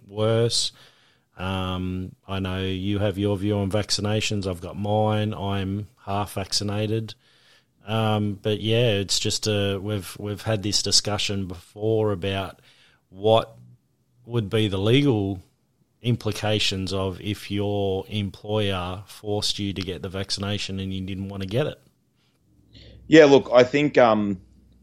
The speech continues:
Speaker 2: again, you know, when I was working for the, um, the big light blue company, uh, I had asked the question to one of the, uh, the big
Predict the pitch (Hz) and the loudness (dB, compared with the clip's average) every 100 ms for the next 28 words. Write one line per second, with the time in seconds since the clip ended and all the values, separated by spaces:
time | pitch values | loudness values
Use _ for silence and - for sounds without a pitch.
0 | - 107 113 110 107 101 104 107 101 107 | -2 4 8 8 6 0 2 6 8 8
1 | 107 104 104 90 104 104 107 101 98 - | 8 6 4 4 4 4 4 0 -2 -2
2 | 98 98 95 95 98 92 92 92 90 _ | 0 6 6 8 8 8 4 2 0 _
3 | _ _ _ - _ 104 101 95 110 101 | _ _ _ -20 _ 6 6 8 6 8
4 | 104 104 104 110 101 113 107 95 104 98 | 10 10 8 4 4 4 2 4 2 4
5 | 98 - - _ - - 95 98 98 87 | 2 -4 -20 _ -20 -4 4 8 8 6
6 | - 101 95 92 90 - 104 107 107 101 | 4 6 6 4 -4 0 4 6 6 2
7 | 101 - 110 104 - 101 101 101 101 92 | -2 4 4 4 0 -4 0 4 4 4
8 | 98 95 92 90 - - - - - - | 4 4 0 -2 -8 -20 -20 -20 -8 -2
9 | 98 92 92 90 95 98 104 98 | 0 2 2 2 4 6 6 6